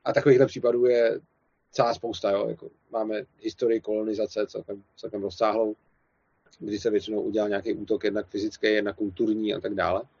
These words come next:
Eh, nicméně to, to všechno, jako ten problém nastává tam, kde se to řeší jako vojákama, eh, tam, kde se to řeší obchodem, tam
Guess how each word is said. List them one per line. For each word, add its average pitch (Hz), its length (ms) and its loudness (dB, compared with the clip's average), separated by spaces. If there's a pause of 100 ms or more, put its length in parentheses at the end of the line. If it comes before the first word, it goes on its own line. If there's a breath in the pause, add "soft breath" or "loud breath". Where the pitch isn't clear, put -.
(580)
Eh, 127 420 8 (100)
nicméně 147 760 6 (260)
to, 147 140 -2
to 151 160 2
všechno, 147 480 4 (280)
jako 143 320 0 (340)
ten 156 180 6
problém 147 280 8
nastává 143 420 8
tam, 135 240 2
kde 135 440 8
se 131 160 -4
to 135 160 0
řeší 127 640 -4 (840)
jako 110 220 -8
vojákama, 110 680 2 (800)
eh, 120 40 -4
tam, 131 160 4
kde 135 80 4
se 135 100 0
to 135 80 4
řeší 135 200 4
obchodem, 135 800 4
tam 131 460 -2